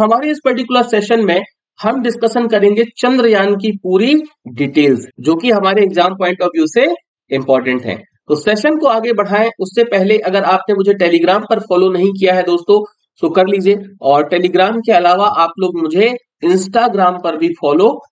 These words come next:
कर सकते हैं, बस आपको ये बार कोड scan करना है। तो चलिए शुरू करते हैं दोस्तों हमारे इस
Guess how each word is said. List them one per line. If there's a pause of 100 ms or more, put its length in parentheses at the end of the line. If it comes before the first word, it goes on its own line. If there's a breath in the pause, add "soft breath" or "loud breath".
(140)
कर
सकते
हैं,
बस
आपको
ये (160)
बार
कोड
scan
करना
है। (480 soft breath)
तो
चलिए
शुरू
करते
हैं
दोस्तों
हमारे
इस